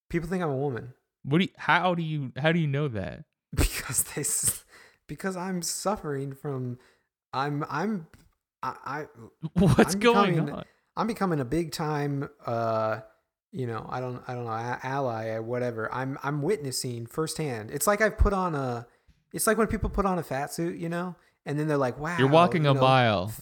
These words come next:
Speaker 1: the fat
Speaker 2: in,
Speaker 1: phobia." I'm walking a
Speaker 2: yeah.
Speaker 1: mile in, you know, I, I'm driving a mile in a, in the woman's shoes. You, you get in a, uh, you get in this car,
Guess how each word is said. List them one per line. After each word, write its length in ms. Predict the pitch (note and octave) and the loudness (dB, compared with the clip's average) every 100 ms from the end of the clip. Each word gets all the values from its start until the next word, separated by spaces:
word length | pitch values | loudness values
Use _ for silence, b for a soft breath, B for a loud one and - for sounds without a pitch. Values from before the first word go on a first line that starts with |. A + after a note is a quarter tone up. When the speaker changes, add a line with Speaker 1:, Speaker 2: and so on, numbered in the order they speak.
| - | -8
Speaker 1:
the 120 | D#3 | -6
fat 260 | C#3 F#3+ E3+ | 0 2 2
Speaker 2:
in, 40 | |
Speaker 1:
phobia." 220 | F#3+ E3 D3+ | 2 0 2
I'm 80 | F3 | 4
walking 220 | G3 F#3+ | 4 4
a 40 | |
Speaker 2:
yeah. 40 | F3 | 4
Speaker 1:
mile 340 | F3 E3+ D#3 | 4 6 4
in, 200 | D3 D#3 | 2 0
you 80 | D3 | 0
know, 160 | C#3 C3+ | 0 0
I, 260 | B2+ C3 | -2 0
I'm 80 | C#3+ | 4
driving 300 | D#3 F3+ E3 | 8 8 8
a 40 | |
mile 360 | C#3+ D#3+ D3+ C#3 | 6 6 4 4
in 80 | C3+ | 2
a, 160 | B2+ | 2
in 100 | D3 C3+ | 2 2
the 60 | |
woman's 320 | B2 D#3 C3+ | 2 2 0
shoes. 500 | - F3+ E3+ B2 A#2 - B B B | 0 2 4 2 0 -8 B B B
You, 120 | D3 | -4
you 200 | D#3 D3 | -2 -4
get 160 | D3 G3 | 0 2
in 140 | F#3+ | 2
a, 200 | D#3+ C#3+ - | 2 2 0
uh, 580 | C#3 B2+ B2 A#2+ A#2 A#2 _ _ _ | -2 0 0 0 -4 -8 _ _ _
you 160 | C#3+ D3+ | -4 0
get 100 | F3 | 0
in 80 | E3 | 2
this 140 | D#3 | 0
car, 600 | - - F3+ A#2+ A2 C#3 | 0 2 4 4 0 -6